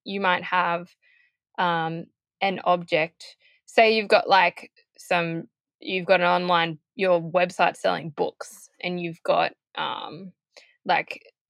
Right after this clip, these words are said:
the server hands back a bunch of books, but there's something about those book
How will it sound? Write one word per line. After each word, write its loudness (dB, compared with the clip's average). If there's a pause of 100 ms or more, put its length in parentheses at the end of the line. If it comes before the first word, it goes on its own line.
(420)
the -2
server 4
hands 0
back 2
a -2
bunch -2
of -14
books, -6 (100)
but 2
there's 4
something 0
about 2
those 0
book -4